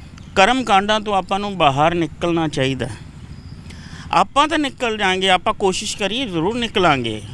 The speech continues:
ਹੋਪ ਸਭ ਤੋਂ ਵੱਡੀ ਚੀਜ਼ ਹੁੰਦੀ ਹੈ, ਆਸ ਸਭ ਤੋਂ ਵੱਡੀ ਚੀਜ਼ ਹੁੰਦੀ ਹੈ, ਅਸੀਂ ਨਿਕਲ ਸਕਦੇ ਹਾਂ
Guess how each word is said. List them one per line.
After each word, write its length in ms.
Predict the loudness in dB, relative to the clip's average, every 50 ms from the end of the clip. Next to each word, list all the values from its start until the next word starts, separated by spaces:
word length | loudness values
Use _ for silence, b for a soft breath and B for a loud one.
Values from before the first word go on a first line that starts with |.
| -14 -14 -16 B B B B B B B B -2 4 6
ਹੋਪ 240 | 8 8 8 6 4 0 -8
ਸਭ 240 | -6 -2 -2 -2 0
ਤੋਂ 180 | 2 2 4
ਵੱਡੀ 280 | 4 4 2 2 0 -2
ਚੀਜ਼ 320 | -2 -2 -4 -4 -4 -4
ਹੁੰਦੀ 420 | -2 0 0 2 2 2 2 4 4
ਹੈ, 120 | 2 2 4
ਆਸ 440 | 6 6 8 6 6 4 0 -2 0
ਸਭ 140 | 0 -2 -2 -2
ਤੋਂ 100 | -4 -2
ਵੱਡੀ 240 | -2 -2 -2 -2 -4
ਚੀਜ਼ 300 | -2 0 -2 -2 -2 -2
ਹੁੰਦੀ 380 | -4 -4 -4 -2 -2 0 0 0
ਹੈ, 140 | 0 0 0 0
ਅਸੀਂ 220 | 0 0 0 0 0
ਨਿਕਲ 340 | 0 -2 0 2 2 2 4
ਸਕਦੇ 480 | 2 2 0 0 -2 -4 -4 -4 -4
ਹਾਂ 100 | -6 -6